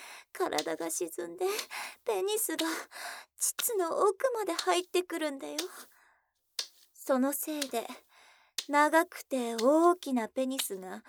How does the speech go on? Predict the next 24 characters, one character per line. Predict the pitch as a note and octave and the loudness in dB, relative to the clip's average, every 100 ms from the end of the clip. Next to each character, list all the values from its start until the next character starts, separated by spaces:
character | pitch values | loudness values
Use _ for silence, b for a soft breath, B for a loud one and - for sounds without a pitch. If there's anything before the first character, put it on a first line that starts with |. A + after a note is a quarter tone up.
| B B B B _ - - | B B B B _ -8 0
私 | G#3+ B3 C4 - | 2 4 2 4
の | B3+ B3+ | 4 4
膣 | - - - D#4 | 2 -2 0 -2
の | C4 | -2
中 | G3 G#3 G#3+ | -4 -2 -4
を | G3+ | -4
支 | - - D#4 | -2 -2 -2
配 | - D#4 C4 | -2 -4 -4
し | - | -6
て | - G#3 | -6 -10
る | G#3 | -10
の。 | G#3 _ _ - _ _ _ _ _ _ _ _ _ - _ _ _ _ | -12 _ _ -10 _ _ _ _ _ _ _ _ _ -14 _ _ _ _
腰 | - A#3 - B3+ | -2 -2 0 2
を | A#3+ | 2
上 | A#3 | 2
げ | B3 | -2
た | B3 B3+ | -4 -4
ら | A3+ G3 | -2 -2
大 | F#3+ D4 E4 | 0 0 -2
き | E4+ D4 | -6 -8
な | A#3 G#3 | -8 -10
仮 | - B3+ B3+ | -8 -8 -6
首 | B3+ A#3+ | -10 -10
が | - | -10